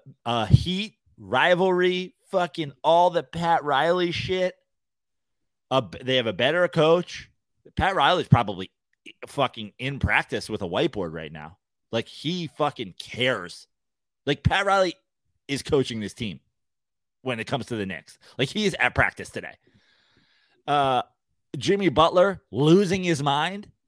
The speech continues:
Like, now all of a sudden, I went from being like, "We're gonna get our ass kicked to, by the Bucks," to, "We're gonna fucking be in the Eastern Conference Finals," to, like, "Fuck, I thought we would lose in the second round, and now I'm gonna be devastated if we lose in the second round,"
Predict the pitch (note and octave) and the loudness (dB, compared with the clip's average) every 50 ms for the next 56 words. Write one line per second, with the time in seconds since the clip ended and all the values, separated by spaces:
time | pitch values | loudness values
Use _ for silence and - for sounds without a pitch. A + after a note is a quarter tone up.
0 | _ _ _ _ _ - A#2+ D3 D#3 - C#3+ C#3+ D#3+ G3 A3 A3 G3 F3+ F3 E3 | _ _ _ _ _ 0 0 0 0 0 -2 -2 2 4 6 6 6 8 6 6
1 | D3+ C#3+ - F3+ F3 E3+ D#3+ - D#3 F#3 A3 A3 G3 - F3 D3+ D3 D#3 D3+ C#3 | 4 0 0 0 0 0 -2 -2 -2 0 0 -2 -4 -4 -8 -6 -4 -4 -4 -4
2 | C3+ B2 A2+ G#2+ G#2 - _ _ _ _ _ _ _ _ _ _ _ A#2+ C#3+ D#3 | -2 -2 -2 -2 -2 -6 _ _ _ _ _ _ _ _ _ _ _ 0 0 0
3 | F#3 F3+ E3+ E3+ D#3+ D3+ D3 D#3+ F#3 G3 - - G3 F#3 - _ _ _ - D#3 | 0 0 2 2 4 4 4 4 4 2 0 -4 -8 -10 -10 _ _ _ -4 -2
4 | D3 C3 A#2+ - _ - C#3+ C#3 C3+ A#2+ G2 G#2 G#2 G#2+ A#2+ C3 - - - - | -2 -2 -2 -6 _ -4 -2 -2 -2 -2 -2 -2 -2 -2 -4 -6 -8 -18 -20 -20
5 | _ _ _ _ _ _ _ _ _ - C3+ C3+ C#3 D3 D#3 D3 D#3+ D#3+ D#3 - | _ _ _ _ _ _ _ _ _ -2 0 2 2 2 2 0 -2 -4 -6 -4
6 | - D#3 D3+ C3+ D3 C#3 B2+ B2 A#2+ - _ _ _ _ _ - - _ _ _ | -4 -4 -6 -4 -6 -10 -10 -10 -14 -16 _ _ _ _ _ -20 -20 _ _ _
7 | _ _ _ _ - D#3+ E3+ E3 E3 D#3+ D#3 - D#3 C3+ D3 D#3+ D#3+ D3+ A#2+ - | _ _ _ _ -4 -4 -4 -2 -2 -4 -4 -4 -6 -6 -4 -2 -2 -2 -2 -4
8 | D#3+ F3+ F#3 E3 C#3 - D#3+ D#3 D#3 C#3+ - - - - - C4+ B3+ G3+ - - | -2 -2 -2 -2 -2 0 2 2 2 2 0 -6 -14 -2 0 2 2 2 0 -6
9 | - - _ _ _ _ _ _ _ _ _ _ _ _ _ _ _ _ _ _ | -16 -20 _ _ _ _ _ _ _ _ _ _ _ _ _ _ _ _ _ _
10 | _ _ - F#3+ A3 A#3 A#3+ A#3 A3 G#3+ G#3 G3+ F#3+ F#3+ G#3+ G3 F3 G3+ F#3+ - | _ _ 2 2 2 4 4 2 2 4 2 2 2 2 0 -2 -2 -4 -4 -2
11 | - G3+ F3+ - F#3 F#3+ G#3 A3 A3 G3 - F3 G3 A3+ A3+ A#3 G#3+ G3+ F#3+ F3 | -2 -2 -2 -2 0 0 2 0 0 -2 -4 -4 0 2 2 2 2 2 0 -2
12 | E3 D#3 A#2+ - F3+ A#3 C4+ D4 C#4 - - D3 A#2+ A#2 A#2 A2 G#2 A2 A#2 A2 | -4 -2 2 4 4 6 6 4 2 -2 -2 -4 -4 -4 -4 -4 -4 -2 0 0
13 | A2+ G#2+ G#2 A#2 A2 G#2 - C3 A#2 - - A2 G#2+ G#2 A2 A#2+ B2+ B2 | 0 0 -2 -4 -8 -6 -4 -4 -4 -4 -4 -4 -4 -4 -4 -4 -6 -10